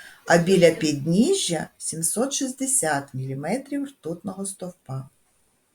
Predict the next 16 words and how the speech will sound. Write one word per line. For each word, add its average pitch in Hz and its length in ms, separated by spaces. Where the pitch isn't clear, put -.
Записуємо 269 960
умову 220 600
задачі. 180 760
Атмосферний 214 880
тиск 240 500
на 180 140
майданчику 165 1120
П 247 260
один 165 680
дорівнює 190 680
сімсот 185 640
сорок 156 340
п'ять 240 420
міліметрів 185 680
ртутного 196 600
стовпа. 175 680